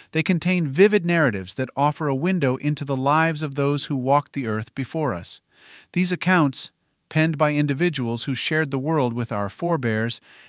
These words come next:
add depth and color to the bare bones of dates and records, providing a truly immersive historical experience.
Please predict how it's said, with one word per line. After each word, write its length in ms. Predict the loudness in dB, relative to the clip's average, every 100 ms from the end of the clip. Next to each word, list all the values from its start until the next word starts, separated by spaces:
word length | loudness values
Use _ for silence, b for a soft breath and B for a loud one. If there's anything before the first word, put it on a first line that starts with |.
| B
add 320 | 0 2 2 2
depth 380 | 0 0 -2
and 180 | -4 -4
color 360 | -2 -2 0 0
to 120 | -2
the 120 | -6
bare 260 | -2 0 0
bones 400 | 0 2 2 -2
of 160 | -4
dates 400 | 0 0 -2 -8
and 140 | -4 0
records, 480 | 0 -2 -10 -12 -20 b b b b
providing 420 | -4 2 4 4
a 80 | 0
truly 460 | -2 -4 -2 0 -2
immersive 520 | -2 0 0 -2 -4
historical 640 | -4 -4 -2 0 -2 -6
experience. 720 | -8 -8 -6 -4 -4 -8 -16